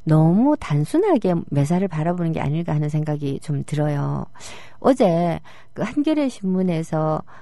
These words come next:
그 왜 올바른 역사 교과서에 찬성합니다라고 하는 광고를 실었던 것을 놓고서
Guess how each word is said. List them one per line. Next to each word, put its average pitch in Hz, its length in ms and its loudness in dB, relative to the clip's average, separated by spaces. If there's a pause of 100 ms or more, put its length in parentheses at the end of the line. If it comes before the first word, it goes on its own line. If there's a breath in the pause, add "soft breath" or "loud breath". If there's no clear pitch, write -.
(160 loud breath)
그 143 260 -6
왜 143 300 -4 (100)
올바른 214 440 4
역사 208 280 2
교과서에 170 400 0
찬성합니다라고 185 880 -2
하는 151 160 -2
광고를 165 540 0
실었던 226 460 -2
것을 160 240 -4
놓고서 151 500 -2